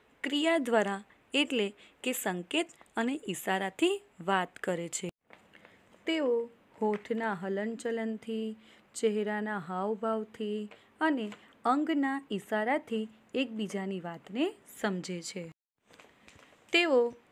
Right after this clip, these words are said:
કહ્યા વગર એકબીજાની લાગણીઓ પણ સમજી શકે છે. આપણે બધા વિવિધ કામ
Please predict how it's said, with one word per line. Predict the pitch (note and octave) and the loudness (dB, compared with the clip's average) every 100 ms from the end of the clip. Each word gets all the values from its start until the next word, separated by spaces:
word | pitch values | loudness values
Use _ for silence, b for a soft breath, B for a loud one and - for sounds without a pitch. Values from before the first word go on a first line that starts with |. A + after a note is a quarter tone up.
| - | 0
કહ્યા | G#3 F#3 A3 B3+ | 0 2 4 4
વગર | B3+ D#4 C#4 B3 B3 b - | 4 2 4 2 0 b -2
એકબીજાની | D#4 C4+ A#3 G#3+ A3 A3 A#3+ | 0 2 0 2 2 0 2
લાગણીઓ | G#3 F3+ F3 G3+ A3 A3+ | 0 -2 -2 -2 0 -2
પણ | A3+ F4 | -2 -2
સમજી | F4 - F3 E3 A3 | -2 -4 -4 -4 -6
શકે | G#3 F3+ - A#3 F#4+ A4 - | -4 -8 -4 -2 -2 -4 -10
છે. | - F#3 E3+ E3 - _ _ _ _ - - B B B B | -4 -4 -4 -12 -18 _ _ _ _ -20 -20 B B B B
આપણે | A3+ A3+ D#4+ | 4 6 2
બધા | E4 A3+ F#3+ F#3 G3+ _ | 6 4 2 -4 -8 _
વિવિધ | G3 C4 C4+ G#3+ | 0 2 4 2
કામ | G3 G#3 C#4+ | 2 4 4